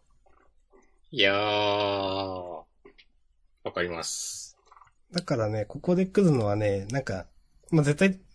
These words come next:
Speaker 2: ていうか明らかに敵サイドなんだけど、でもちょっと嬉しかった。
Speaker 1: うん。まあでも敵サイド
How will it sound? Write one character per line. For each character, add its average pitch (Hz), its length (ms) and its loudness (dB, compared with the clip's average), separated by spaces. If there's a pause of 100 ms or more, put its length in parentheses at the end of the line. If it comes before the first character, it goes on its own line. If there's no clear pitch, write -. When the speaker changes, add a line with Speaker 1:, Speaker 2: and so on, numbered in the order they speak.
(120)
Speaker 2:
て - 80 -2
い - 20 4
う - 20 2
か 127 160 2
明 175 80 6
ら 180 60 6
か 180 80 8
に 165 60 6
敵 - 200 -2
サ 214 160 4
イ 208 60 8
ド 156 100 6
な 143 140 6
ん 156 60 8
だ 131 120 4
け 117 120 -2
ど、 117 280 0 (1300)
で 151 80 0
も 127 120 2
ち 175 100 4
ょ 170 40 8
っ - 80 -8
と 101 140 -4
嬉 104 240 0
し - 20 -2
か - 120 -6
っ - 140 -20
た。 - 80 -2 (600)
Speaker 1:
う 95 80 -4
ん。 85 380 -6 (3000)
ま 151 140 10
あ 151 60 12
で 147 100 10
も 123 140 2
敵 175 360 2
サ 302 240 6
イ 311 100 2
ド 196 160 4